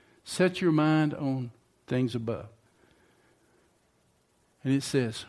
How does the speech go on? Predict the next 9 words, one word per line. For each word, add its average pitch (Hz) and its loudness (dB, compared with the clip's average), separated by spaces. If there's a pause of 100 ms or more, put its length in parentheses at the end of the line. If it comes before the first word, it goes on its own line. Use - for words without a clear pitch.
where 135 2
you're 135 0
seated 127 0
with 131 -6
him. 143 -8 (1000)
And 117 0
it 120 -2
says 131 -2
what? 107 -6